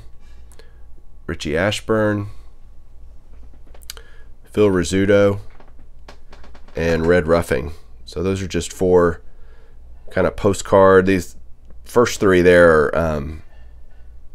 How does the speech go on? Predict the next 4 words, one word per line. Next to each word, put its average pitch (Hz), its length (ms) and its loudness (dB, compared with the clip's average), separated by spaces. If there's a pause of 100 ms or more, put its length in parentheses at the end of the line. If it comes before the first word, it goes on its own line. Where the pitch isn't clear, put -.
(880)
exhibits 82 420 -4
cards. 71 420 -2 (380)
Very 76 280 -4
cool. 67 320 -8